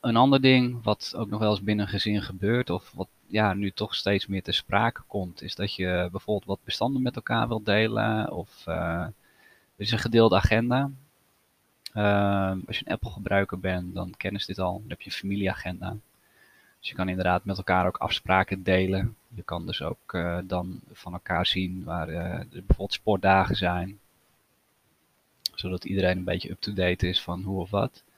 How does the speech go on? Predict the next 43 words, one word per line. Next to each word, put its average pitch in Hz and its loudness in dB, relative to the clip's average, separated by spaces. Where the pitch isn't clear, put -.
Nou 104 0
ja, 101 4
dit 98 2
heeft 98 0
Microsoft 95 0
driehonderdzesenzestig - -2
dus 87 -6
eigenlijk - -6
precies 98 -4
op 90 -10
diezelfde 95 -4
manier. 107 -4
Als - -12
je 87 -6
een 95 -4
familiepakket 110 0
neemt, 90 -2
dan 95 -2
wordt 95 0
dat, - -4
eh, 90 -4
standaard 98 -2
al 90 -2
voor 92 -4
je - -2
aangemaakt. 95 -4
En 85 -18
dan 90 -10
kan 87 -6
je - -4
er - -4
ook 104 -4
gebruik 95 -4
van - -14
maken. 87 -8
Dus - -12
het 95 -12
is 95 -6
ook 110 -8
een 101 -14
heel 98 -4
praktische - -8
manier, 92 -4